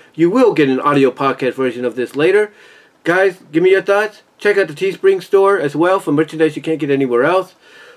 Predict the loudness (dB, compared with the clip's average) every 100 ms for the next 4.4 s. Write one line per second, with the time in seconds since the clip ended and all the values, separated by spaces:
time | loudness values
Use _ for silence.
0 | _ -2 0 2 0 -2 -2 0 2 2
1 | 0 0 2 2 0 0 -2 0 -2 -2
2 | -2 -2 -2 -4 -2 0 0 -2 -4 -2
3 | -4 -4 -2 0 0 0 -2 -4 -6 -4
4 | -2 0 -2